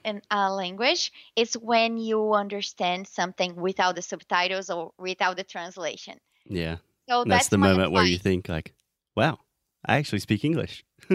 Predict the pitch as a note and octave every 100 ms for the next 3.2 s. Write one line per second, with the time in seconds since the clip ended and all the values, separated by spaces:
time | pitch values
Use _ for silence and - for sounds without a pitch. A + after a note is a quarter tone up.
0 | D#3+ - F3 - G2+ G#2 - A2+ C4+ -
1 | C3+ C#3+ - - _ _ _ - - A3
2 | G3 - D#3 C#4+ - D4 A#3+ A3+ F#3+ C#3+
3 | -